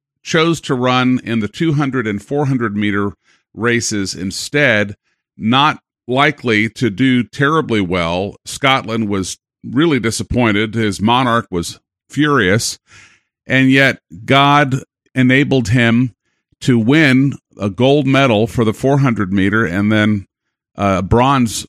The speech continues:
for the two hundred meter. I mean, this is a man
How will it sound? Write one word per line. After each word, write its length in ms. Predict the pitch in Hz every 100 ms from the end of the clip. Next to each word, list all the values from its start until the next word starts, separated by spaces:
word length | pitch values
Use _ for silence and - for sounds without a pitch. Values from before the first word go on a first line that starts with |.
| -
for 160 | -
the 80 | 120
two 180 | 120 190
hundred 300 | 185 120 73
meter. 340 | 78 67 55 -
I 80 | 90
mean, 340 | 107 98 90
this 240 | 143 170
is 120 | 165 147
a 60 |
man 500 | 127 117 117 113 113